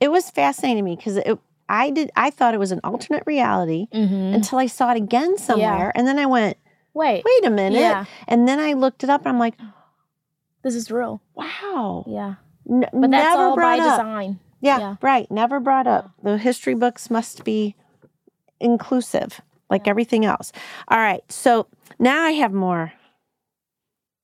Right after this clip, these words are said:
Speaker 1: What makes you laugh? What makes you
Speaker 2: Um,
Speaker 1: laugh? Where do
Speaker 2: well,
Speaker 1: you
Speaker 2: a lot
Speaker 1: find
Speaker 2: of
Speaker 1: the
Speaker 2: things. I'm pretty goofy.
Speaker 1: <laughs> Okay,
Speaker 2: Um,
Speaker 1: good. That's a good thing, I think.
Speaker 2: I actually have never been at, that's a hard question.
Speaker 1: I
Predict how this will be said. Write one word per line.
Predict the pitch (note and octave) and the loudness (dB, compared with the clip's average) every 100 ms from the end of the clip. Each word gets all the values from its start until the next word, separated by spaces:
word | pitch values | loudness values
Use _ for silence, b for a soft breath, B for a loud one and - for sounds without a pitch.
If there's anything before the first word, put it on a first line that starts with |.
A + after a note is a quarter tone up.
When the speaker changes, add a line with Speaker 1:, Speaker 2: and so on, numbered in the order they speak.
| _ | _
Speaker 1:
What | - G#3+ C4+ D#4+ A#3 | -4 2 2 2 -6
makes | A3 G3+ G3 - - | -6 -4 -4 -8 -8
you | F#3 | -6
laugh? | E3 - - - - _ _ _ _ _ _ | -4 -6 -10 -16 -20 _ _ _ _ _ _
What | - C#4 | -2 0
makes | D#4 A3 G#3+ | 2 0 2
you | |
Speaker 2:
Um, | C#4+ | 2
Speaker 1:
laugh? | - - - - | 2 -2 -12 0
Where | B3 | 2
do | C#4+ | 4
Speaker 2:
well, | C#4 | 4
Speaker 1:
you | C#4+ | 4
Speaker 2:
a | |
lot | C4+ | 2
Speaker 1:
find | B3 | 2
Speaker 2:
of | A3+ | 0
Speaker 1:
the | |
Speaker 2:
things. | A#3 G#3+ | 0 -2
I'm | A#3 | -2
pretty | B3+ D4 | -2 -4
goofy. | G3 A3 G3+ F3 - - | -2 -4 -4 -8 -8 -2
Speaker 1:
<laughs> | - - D4+ F4+ - | 0 2 4 4 2
Okay, | C4+ G#4+ - | 0 0 0
Speaker 2:
Um, | C4+ B3+ B4 | 0 2 4
Speaker 1:
good. | F#5+ C#5+ B4+ - | 4 4 2 2
That's | B3+ C4 | 2 2
a | C#4 | 0
good | A#3 F4 D4 | 2 0 2
thing, | D5 D4 F3+ B2+ | 2 2 0 -2
I | |
think. | A3 - - | -2 -2 -2
Speaker 2:
I | B3+ D#4+ | 0 0
actually | E4+ - F4 | 0 0 -2
have | D4 | 2
never | D4+ D#4 | 2 2
been | D4+ B3 | 0 0
at, | A#3+ - | 0 -2
that's | - - | -4 -4
a | A3 | -2
hard | A#3+ B3 | 0 -2
question. | - D#4+ - - F#3+ - | -2 -6 -6 -8 -10 -4
Speaker 1:
I | G#3 G#3+ G#3 | 0 2 2